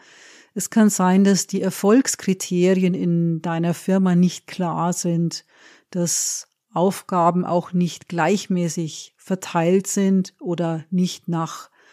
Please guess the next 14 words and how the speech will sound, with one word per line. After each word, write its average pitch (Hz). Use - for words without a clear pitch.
Fähigkeiten 180
und 165
Kompetenzen 175
verteilt 175
sind, 180
dass 175
es -
ein 165
striktes -
hierarchisches 175
System 214
gibt -
mit 165
wenig 190